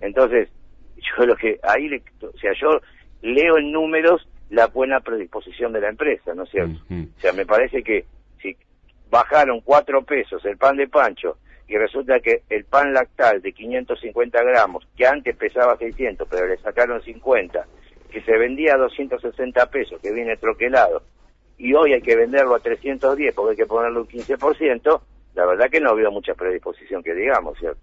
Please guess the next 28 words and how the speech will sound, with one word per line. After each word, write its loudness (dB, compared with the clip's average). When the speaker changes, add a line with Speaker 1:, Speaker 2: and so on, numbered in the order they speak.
Speaker 2:
No, 0
y -2
Speaker 1:
Por 0
Speaker 2:
además 2
Speaker 1:
eso 0
yo 0
Speaker 2:
hay 4
Speaker 1:
lo 4
reflejo 2
en -2
números, -2
¿eh? -4
Speaker 2:
Sí, -4
sí, -2
no, 0
y -2
aparte 0
hay 4
una 0
ruptura 0
del -2
mercado, -2
¿no? -2
Hay -2
una -2
deslealtad -2
también -2
comercial, -2